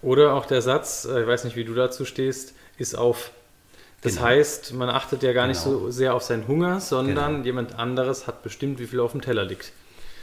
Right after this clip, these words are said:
Speaker 2: Genau.
Speaker 1: Mhm.
Speaker 2: Äh, m-, auch ein, das lernt man dann auch wieder in der Meyer-Kur, ja? Ähm, man soll aufhören zu essen, wenn man satt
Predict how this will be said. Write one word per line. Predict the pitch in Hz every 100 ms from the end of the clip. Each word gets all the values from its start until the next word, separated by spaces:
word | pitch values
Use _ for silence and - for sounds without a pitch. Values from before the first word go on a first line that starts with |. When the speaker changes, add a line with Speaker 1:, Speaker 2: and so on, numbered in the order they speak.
| - -
Speaker 2:
Genau. | 101 87 76 76 - -
Speaker 1:
Mhm. | 110 110 101 - _ -
Speaker 2:
Äh, | 101 98 95 92 - - _ - _
m-, | 120 113 110 - _ _ _
auch | - 139 -
ein, | 117 101 101 - - - - -
das | 104 -
lernt | 92 -
man | 113
dann | 107
auch | 87 -
wieder | 104
in | 98
der | 98
Meyer-Kur, | 87 82 107 123 - 175 185
ja? | 95 147 - - - - _ -
Ähm, | 101 104 101 101 101 98 - - - - _ - -
man | 101
soll | 95 107
aufhören | 85 92 - 104
zu | - 87
essen, | 82 87
wenn | 82
man | 80
satt | 73 73